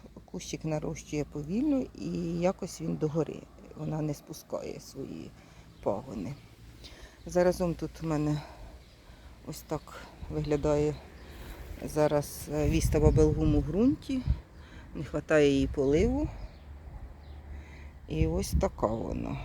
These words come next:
ще не наростила великі кущі. Далі пет-, е, с-, ця ж Сурфінія Табл Вайт,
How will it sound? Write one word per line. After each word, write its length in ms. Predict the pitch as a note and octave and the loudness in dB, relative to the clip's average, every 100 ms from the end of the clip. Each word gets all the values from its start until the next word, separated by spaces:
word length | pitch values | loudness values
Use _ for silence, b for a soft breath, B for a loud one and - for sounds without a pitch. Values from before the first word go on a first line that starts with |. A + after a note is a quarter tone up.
| - | -4
ще 280 | - - E3 | -2 0 2
не 240 | E3+ E3 - - - B B B - - | 2 0 -4 -6 -8 B B B -10 -2
наростила 680 | D3+ D3+ D#3 - B2+ G2 F#2 | 4 4 4 0 -2 0 2
великі 440 | - - - - - | 0 -2 -4 -2 -2
кущі. 440 | - - - C#2 C#2 C#2 C#2 - - C#2 - B B B | -2 -2 -2 0 0 0 0 0 0 -2 -6 B B B
Далі 460 | E3 F3 D#3+ D3 C#3+ B - - | 6 8 8 4 -4 B -12 -4
пет-, 360 | D#3 - - | -4 -4 0
е, 100 | D#3+ | 2
с-, 320 | D#3 - D#3 | 2 0 -4
ця 220 | C#3+ - C3 | -4 -2 -4
ж 220 | - - | -2 -4
Сурфінія 560 | - - - D#3 D3+ | -6 -4 -2 0 0
Табл 320 | C#3 D3 C#3 B2+ | 0 0 0 0
Вайт, 420 | C3 F3+ - | 0 -2 -4